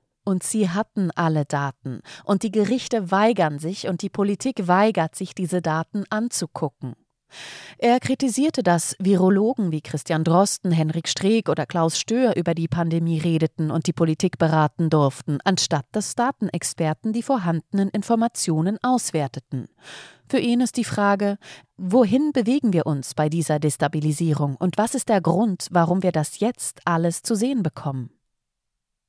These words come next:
Dringende Empfehlung. Aus seiner Sicht geht es um einen Bruch des bisherigen Systems, um die Kontrolle der Herrschenden über die Menschen zu sichern, mit Hilfe der Digitalisierung, die in der Corona-Krise vorangetrieben wurde.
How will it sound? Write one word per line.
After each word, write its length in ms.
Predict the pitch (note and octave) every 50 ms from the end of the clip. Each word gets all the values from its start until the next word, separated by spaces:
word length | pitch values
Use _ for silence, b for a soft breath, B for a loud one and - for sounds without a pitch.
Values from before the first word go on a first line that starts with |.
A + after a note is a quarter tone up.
| _ _ _ _
Dringende 540 | - A3+ B3+ C4+ C4 C#4+ C4 B3+ C4 B3 -
Empfehlung. 640 | A#3 A3 - - - G#3 F3 D#3+ D3+ C#3 C3 B2+ - _ _ _ _ _ _ _ _ _
Aus 200 | - A#3+ A3+ -
seiner 320 | - A#3 B3+ D4 D4 B3 G3
Sicht 400 | - F#3 G3 G#3 - - - -
geht 200 | - G#3+ G#3 -
es 160 | A3 - -
um 200 | - G#3+ G3+ G3
einen 340 | - G3 G3 G3 F#3+ F#3+ F3
Bruch 360 | F#3 F3+ G#3+ B3+ C4 - -
des 200 | - B3 - -
bisherigen 640 | - B3 - - - F#3 E3 E3+ F3+ - F#3+ F#3
Systems, 720 | - A3+ A3 - - - F3+ D#3+ C3+ - - - - - -
um 180 | E3+ E3 D#3+
die 80 | D#3+ E3
Kontrolle 640 | - - F3 E3+ E3 - - F#3+ F3+ F#3 G3+ A#3 A#3
der 140 | - D#3+ D3
Herrschenden 560 | D#3 D#3+ D#3 D#3+ - - - G3+ G#3 G#3+ G#3+
über 180 | G#3+ G#3+ G#3+
die 140 | A3 G#3+ G#3+
Menschen 420 | G3 F3 F3 F3 F3 - - G3+ -
zu 160 | - - A3+
sichern, 480 | G3+ G#3+ G#3 - - F3 D3 C#3+ C#3+ B B B B B B B B _
mit 160 | F#3 D#3+ -
Hilfe 280 | - E3+ D#3+ D3+ - G#3+
der 160 | G3 G#3+ G#3
Digitalisierung, 960 | G3+ F#3+ - G#3+ - - A3+ A3 A#3 A#3+ - A3 F#3+ E3+ D3+ D3 C#3 C#3 C3
die 140 | - E3+ D#3+
in 100 | D#3 D#3
der 140 | C#3+ C#3+ C3
Corona-Krise 800 | - - D3 C#3 C#3 D3+ G3 A3+ A#3 A3+ - - G#3+ F#3+ - A#3
vorangetrieben 840 | - - D#4 B3 G#3 D#3+ C#3+ C3 C3 - - - D#3 D3 C#3+ C#3 C3 -
wurde. 340 | C3+ C3 B2 - G#2 -